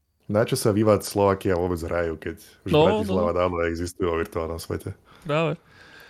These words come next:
Speaker 2: Takže, takže tak, ale Skifri, ja hovorím, ja to mám strašne rád. To bol, že najväčší stres na Zeme guli. Ja som, ja sa teda priznám, že ja som až,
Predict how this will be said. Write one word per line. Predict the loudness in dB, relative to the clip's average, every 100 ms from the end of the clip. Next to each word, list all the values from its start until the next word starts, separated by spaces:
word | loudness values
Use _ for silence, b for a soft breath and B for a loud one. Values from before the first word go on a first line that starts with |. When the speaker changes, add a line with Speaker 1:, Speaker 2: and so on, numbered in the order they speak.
| B B
Speaker 2:
Takže, | -8 -6 -4 -2 -2 -4 -10 -20 -14
takže | -8 -8
tak, | -4 -2
ale | 0 0
Skifri, | 2 2 4 4
ja | 6 6
hovorím, | 8 6 4
ja | 2
to | -2
mám | -2
strašne | -2 -2 -2
rád. | -2 -6
To | -2
bol, | 2 2
že | 2 2
najväčší | 4 2 2
stres | 0 4 6
na | 6
Zeme | 2 2
guli. | 2 2 2 -2 b b b b
Ja | -2 2
som, | 4 2 2 -4
ja | 0 2
sa | 2
teda | 2 2
priznám, | 4 2 4 2
že | 2
ja | 2
som | 2 2
až, | 2